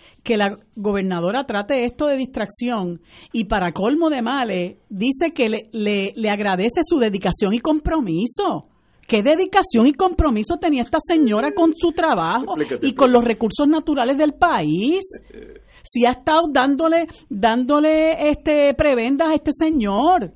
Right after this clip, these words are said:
Speaker 1: De-, y sabrá Dios qué otras cosas nosotros no sabemos, porque afortunadamente hay periodismo investigativo responsable en este país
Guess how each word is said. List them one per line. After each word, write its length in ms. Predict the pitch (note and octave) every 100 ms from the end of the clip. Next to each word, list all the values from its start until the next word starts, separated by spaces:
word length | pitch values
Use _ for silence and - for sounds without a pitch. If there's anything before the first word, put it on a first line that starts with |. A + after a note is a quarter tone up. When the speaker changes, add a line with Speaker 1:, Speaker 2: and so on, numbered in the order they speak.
| - - - -
Speaker 1:
De-, 240 | G#3+ A3+ A3+
y 80 | A#3+ -
sabrá 300 | G3 F#3+ F#3+
Dios 180 | A3+ A#3+
qué 120 | C4
otras 260 | C4+ F4+ F#4
cosas 480 | - A#3+ E4 G4+ E4+ - -
nosotros 600 | A#3 A#3 A#3+ - A#3 B3+ A#3
no 140 | A#3
sabemos, 680 | A#3 G3+ E3 F3 D#4 D#4 E3 - - -
porque 260 | A3+ G#3+ G#3
afortunadamente 1120 | A3 G3 G3+ F#3 G3 A#3 B3+ F#4+ - E4 F#4 - - _ _
hay 300 | - F#3+ A#3+
periodismo 480 | A#3+ A#3 G#3+ A3 C4+
investigativo 640 | B3 A#3+ B3 A#3 A3 B3+ B3+
responsable 580 | B3 B3 G#3+ A#3+ A#3+ B3+
en 60 |
este 200 | C4 C4+
país 400 | C4+ C#4+ G4 G4